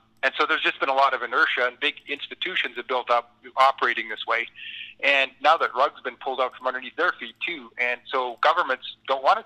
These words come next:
talk to oil companies because they're going, talking crazy talk like banning drilling. So, so this is something totally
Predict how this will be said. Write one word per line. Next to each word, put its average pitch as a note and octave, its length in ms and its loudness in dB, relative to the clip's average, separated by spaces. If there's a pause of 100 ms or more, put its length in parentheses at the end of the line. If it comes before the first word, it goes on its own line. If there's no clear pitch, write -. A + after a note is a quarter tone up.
talk A2+ 200 0
to A#2+ 80 -10
oil G#2+ 200 -4
companies G#2+ 400 -6
because C3 280 2
they're B2 140 4
going, A#2+ 280 -4 (160)
talking A#2+ 440 2
crazy D3 380 0
talk A#2 300 2
like A#2 180 -2 (480)
banning B2 340 0
drilling. C3 320 -2 (500)
So, B2 320 0 (200)
so C#3 100 -2
this E3 180 -4
is F3+ 140 -6
something D#3+ 360 -2
totally C#3+ 340 -2